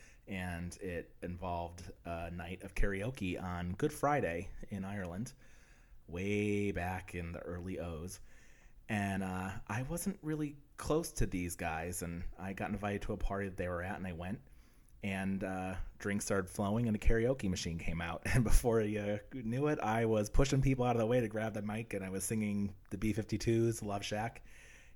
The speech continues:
And they all became my backup singers, and then they, you know, took over and sang it themselves. But from there, we all became really good friends, and it was a very important night in our friendship. So the answer she wants to hear is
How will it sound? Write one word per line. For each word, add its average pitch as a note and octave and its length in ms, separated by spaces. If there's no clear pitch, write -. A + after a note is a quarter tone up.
And G2+ 400
they G2+ 160
all G2+ 140
became G#2+ 320
my G2+ 180
backup G2+ 380
singers, A#2 460
and F#2+ 180
then G2+ 220
they, F#2+ 280
you G2+ 100
know, E2 120
took - 180
over G#2 300
and G2+ 100
sang G2 220
it F2 80
themselves. G2+ 480
But F#2+ 200
from G#2+ 180
there, A#2+ 180
we G2+ 140
all G2 100
became G2 340
really F#2 160
good F2+ 160
friends, F2 360
and F2 240
it G#2+ 60
was F#2+ 120
a G2 40
very G#2 220
important F2+ 440
night F2+ 160
in F2 80
our E2+ 120
friendship. F2+ 480
So F2+ 320
the C#3 140
answer C3 180
she B2+ 140
wants A2 240
to G#2+ 80
hear G2 320
is F2+ 520